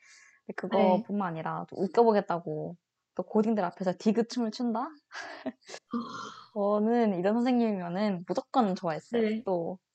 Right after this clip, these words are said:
Speaker 1: 그게 또 무슨
Speaker 2: 네.
Speaker 1: 흑역사입니까? 뭐 다들
Speaker 2: <laughs>
Speaker 1: 엄청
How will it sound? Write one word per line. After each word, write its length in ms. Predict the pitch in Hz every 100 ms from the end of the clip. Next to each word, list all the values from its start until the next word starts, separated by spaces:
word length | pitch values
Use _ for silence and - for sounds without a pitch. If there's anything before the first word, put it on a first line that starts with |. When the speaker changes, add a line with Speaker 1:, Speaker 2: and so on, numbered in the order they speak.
| - 269
Speaker 1:
그게 220 | 269 453
또 80 | 233
무슨 220 | 190 233
Speaker 2:
네. 60 | 262
Speaker 1:
흑역사입니까? 720 | 202 311 349 185 - - 294 _ 302
뭐 220 | 277 262 -
다들 720 | 214 208 208 214 220 196 180
Speaker 2:
<laughs> 340 | 311 339 - - _ - _ - - -
Speaker 1:
엄청 420 | 269 269 190